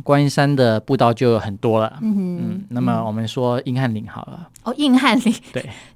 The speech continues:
Speaker 2: <laughs> 刚见面就要这么硬吗？
Speaker 1: 啊，硬汉岭其实是观音山简单的步道。
Speaker 2: <laughs>
Speaker 1: 对，那么还有二子坪步道，阳明山的二子坪步道。
Speaker 2: 嗯。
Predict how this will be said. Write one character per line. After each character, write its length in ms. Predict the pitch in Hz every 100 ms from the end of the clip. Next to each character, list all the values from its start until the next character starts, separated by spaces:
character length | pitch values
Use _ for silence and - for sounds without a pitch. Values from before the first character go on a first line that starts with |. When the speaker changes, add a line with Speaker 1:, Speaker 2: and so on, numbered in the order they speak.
| _
Speaker 2:
<laughs> 360 | 233 - - -
刚 180 | 269
见 160 | 294 247
面 160 | 233 214
就 120 | 202
要 80 | 185
这 100 | 175
么 100 | 151
硬 160 | 165
吗？ 240 | 139 - - _ _ _
Speaker 1:
啊， 320 | 120 117 - _ _
硬 120 | 175
汉 100 | 196
岭 80 | 147
其 200 | - 131
实 160 | 135 165
是 60 |
观 200 | - 151
音 80 | 147
山 240 | 147 139
简 200 | 135 113
单 120 | 104 113
的 60 |
步 180 | 107 110
道。 220 | 104 110 117 - 190 - - 403
Speaker 2:
<laughs> 520 | 320 240 233 - _
Speaker 1:
对， 240 | - 113 110 - - -
那 80 | 170
么 100 | 151
还 80 |
有 100 | 147 -
二 180 | 175 135
子 220 | - 110
坪 180 | 113 113
步 160 | 123
道， 160 | 117 113
阳 160 | 120
明 100 | 123
山 140 | 120 123
的 80 | 127
二 100 | 127
子 140 | 131
坪 220 | 123 120
步 100 | 113
道。 220 | 113 117 208
Speaker 2:
嗯。 240 | 190